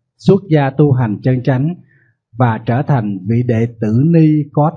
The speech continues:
thần thông đệ nhất. Quý vị biết á, cái sự gian nan cho Liên Hoa Sắc sau khi xuất gia, dù làm ni cô nhưng mà ni cô đẹp quá.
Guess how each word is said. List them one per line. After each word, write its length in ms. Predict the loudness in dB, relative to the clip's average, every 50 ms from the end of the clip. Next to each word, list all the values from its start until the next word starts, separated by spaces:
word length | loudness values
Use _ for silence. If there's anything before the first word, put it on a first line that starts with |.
| -4 0 0
thần 380 | 0 0 0 -4 -6 -8 -10 -6 -2 0
thông 400 | 0 2 2 0 -2 -2 -4 -6
đệ 260 | -8 -8 -8 -8 -4
nhất. 180 | -2 -2 -2 -2 -6 _ _ _ _ _ _ _ _ _ _ _ _ _ _ _ _ _ _ _ _
Quý 120 | -2 0 2 2
vị 120 | 0 0
biết 280 | 2 2 2 0 0 -2
á, 180 | -4 -4 -4 -6 _ _ _ _ _ _ _ -2
cái 100 | -2 0
sự 240 | 0 0 0 0 0 2
gian 300 | 2 2 2 2 0 0
nan 280 | 0 2 2 0 0 0
cho 120 | 0 2
Liên 260 | 2 2 2 2 2
Hoa 160 | 2 0 0
Sắc 220 | -2 -2 -4 -4 -4 -6
sau 180 | -4 -4 -2
khi 160 | 0 0 -2
xuất 180 | 0 -2 -4 -2 0
gia, 340 | 0 0 0 0 -2 -4 -6 -8 -14 _ _ _ _ _ _ _ _ _ _ _ _
dù 360 | 0 4 6 6 6 4 2 0
làm 280 | 0 -2 -2 0 2
ni 140 | 2 2 2 2
cô 220 | 2 2 2 2 2
nhưng 100 | 0 0
mà 80 | 0 0
ni 120 | 0 0 0 0
cô 160 | 0 0 0
đẹp 200 | 0 -2 -4 -4 -4
quá. 300 | -4 -4 -2 -4 -6